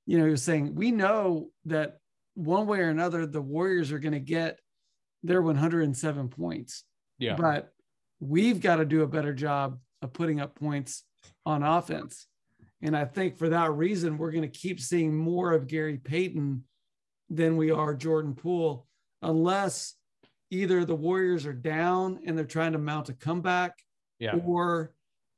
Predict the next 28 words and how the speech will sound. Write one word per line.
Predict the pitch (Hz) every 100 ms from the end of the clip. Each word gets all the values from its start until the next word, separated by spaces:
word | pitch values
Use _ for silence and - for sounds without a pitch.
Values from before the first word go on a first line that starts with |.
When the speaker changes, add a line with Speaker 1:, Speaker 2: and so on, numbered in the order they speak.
| _ _ _ -
Speaker 1:
Poole | - 190 180 180 165 - -
figures | 196 170 147
out | 160 160 156
how | 143 156
to, | 156 147 135 - _ _ _ _ _ -
you | 156
know, | 139 131 -
slow | - - 170 160
down | 156 156 156
a | 151
guy | 139 151
like | 147 139
Smart | - - 156 147 - _
on | 143 139
defense | 156 151 151 123
a |
little | 135 147
bit | 139
more. | 147 147 131 120 _ _ _ _ _ - -
Speaker 2:
Yeah, | - 160 127
I | 123
think | 151 202 202
Poole's | - 202 190 165 139 -
primary | - - 160 151 139 123 117
responsibility | 110 - 131 107 120 110 104
right | 98 98
now | 98 98 92
is | 82 80 -